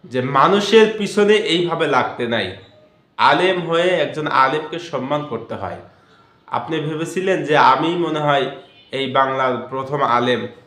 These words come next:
যা আমার পরে আর কেউ আসবে না, আমার পরে কারো সম্মান নাই। এক একটা মাহফিল প্রোগ্রামে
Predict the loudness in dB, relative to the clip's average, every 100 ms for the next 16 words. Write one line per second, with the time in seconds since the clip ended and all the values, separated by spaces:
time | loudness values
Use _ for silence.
0 | _ -6 0 2 2 2 0 -2 -4 -4
1 | 0 -2 -2 -4 -2 -2 -4 -8 -6 -8
2 | -12 _ _ _ 0 2 6 4 6 4
3 | 6 6 4 4 0 2 2 4 4 4
4 | 0 -8 -16 -16 -6 -4 -2 -2 -2 2
5 | 2 0 -4 -2 -2 -4 -2 0 0